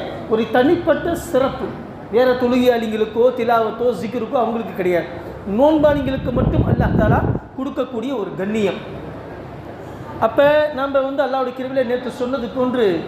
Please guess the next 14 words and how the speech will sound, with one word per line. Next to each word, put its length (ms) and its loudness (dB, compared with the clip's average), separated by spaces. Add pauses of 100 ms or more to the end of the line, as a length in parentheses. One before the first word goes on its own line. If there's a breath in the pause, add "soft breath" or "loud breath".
(400)
நோன்பினுடைய 640 2 (140)
சட்டதிட்டங்கள், 720 2 (520)
நோன்பினுடைய 460 2 (220)
நில-, 300 2
கிட்டத்தட்ட 400 4
ஒரு, 240 4
ஒரு 100 2
நாளைக்கு 240 2
அஞ்சு 220 -2
படிப்பா 220 -4
போதும். 520 -2 (160)
ஒரு 100 2
அஞ்சு 260 4
அதிகமா 380 4